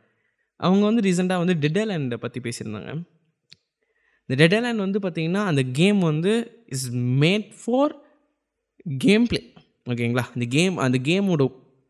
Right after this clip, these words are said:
கோர் இது வந்து பார்த்தீங்கன்னா, சேஞ்ச் ஆகக்கூடாது. இப்போ, இப்போ, இப்போ தான் வந்து மெயின் விஷயத்துக்கே வரும். ரீசென்ட்டா, ரீசென்ட்டா இல்ல, நிறைய, நிறைய வருஷமா வந்து பார்த்தீங்கன்னா, இந்த ப்ராப்ளம் வந்து போயிட்டே இருந்தது.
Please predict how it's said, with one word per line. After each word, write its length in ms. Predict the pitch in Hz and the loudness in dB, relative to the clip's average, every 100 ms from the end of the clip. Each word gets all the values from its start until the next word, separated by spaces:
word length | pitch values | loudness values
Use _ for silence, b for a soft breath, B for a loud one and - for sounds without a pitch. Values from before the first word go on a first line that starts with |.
| - | -4
கோர் 380 | 208 233 262 - b b b b | 2 6 4 2 b b b b
இது 200 | 165 196 | 0 2
வந்து 220 | 202 156 | 4 2
பார்த்தீங்கன்னா, 460 | 165 147 127 131 214 - | 0 -2 -2 0 0 2
சேஞ்ச் 240 | 202 214 170 | 2 4 2
ஆகக்கூடாது. 480 | 135 135 123 117 - _ _ | 0 0 -2 -2 -10 _ _
இப்போ, 400 | 127 131 135 240 b b b b b | -8 0 0 0 b b b b b
இப்போ, 340 | 147 147 143 - | -10 -2 -2 -2
இப்போ 260 | 165 220 | -2 0
தான் 100 | 226 | 0
வந்து 160 | 202 165 | -2 -2
மெயின் 380 | 131 131 123 120 | -2 -2 -4 -6
விஷயத்துக்கே 400 | 123 131 127 117 | -8 -4 -2 -2
வரும். 380 | 117 185 165 | -2 -2 -2
ரீசென்ட்டா, 540 | 139 170 160 156 156 139 | 0 0 0 -2 -2 0
ரீசென்ட்டா 360 | 135 160 160 151 | 0 0 0 -2
இல்ல, 180 | 127 - | -4 -6
நிறைய, 400 | 123 151 143 135 B B - | -2 0 0 -2 B B -6
நிறைய 460 | 120 180 202 214 190 151 127 120 | -2 0 2 2 4 4 4 4
வருஷமா 420 | 139 139 208 208 | 2 4 2 2
வந்து 160 | 175 165 | 0 0
பார்த்தீங்கன்னா, 260 | 139 147 | 0 2
இந்த 40 | 156 | 0
ப்ராப்ளம் 340 | 131 135 147 | 0 0 0
வந்து 160 | 127 127 | -2 -2
போயிட்டே 220 | 127 123 | -4 -2
இருந்தது. 520 | 127 120 123 226 262 | -2 -2 -2 -2 -4